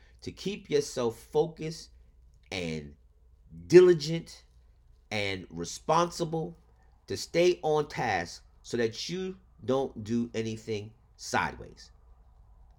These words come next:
This is where vices come into play, whether you are a drinker or a smoker, or you like to eat a lot, or you like to go out a lot. Like, you have these, I don't, I don't wanna say that's a,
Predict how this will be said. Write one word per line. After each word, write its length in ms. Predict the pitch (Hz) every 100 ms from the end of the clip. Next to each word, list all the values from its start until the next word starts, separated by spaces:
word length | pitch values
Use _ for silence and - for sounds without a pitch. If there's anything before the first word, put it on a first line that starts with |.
| -
This 240 | 175 214
is 100 | 160
where 340 | 127 117 113 107
vices 580 | - 117 131 - 107 -
come 240 | 107 87
into 180 | 78 67
play, 240 | - - - -
whether 200 | 62 58
you 240 | 85 67
are 40 |
a 80 | 55
drinker 480 | - 143 147 123 71 -
or 200 | 80 71
a 140 | 87 87
smoker, 640 | - 123 127 117 69 62 -
or 160 | 76
you 220 | 78 85
like 240 | 92 92 92
to 180 | 113 107 -
eat 140 | 147
a 60 | 98
lot, 380 | 67 - - - - - - -
or 480 | 90 87 85 82 80 - -
you 160 | 92
like 240 | 113 104 107
to 100 | 113
go 280 | 101 120 -
out 180 | 139 127
a 40 |
lot. 240 | 85 69 -
Like, 160 | 76
you 80 | 82
have 320 | 92 131 127
these, 240 | 113 101 90
I 60 | 117
don't, 120 | -
I 60 | 196
don't 80 |
wanna 180 | 240 247
say 100 | 165
that's 200 | 104
a, 60 | 104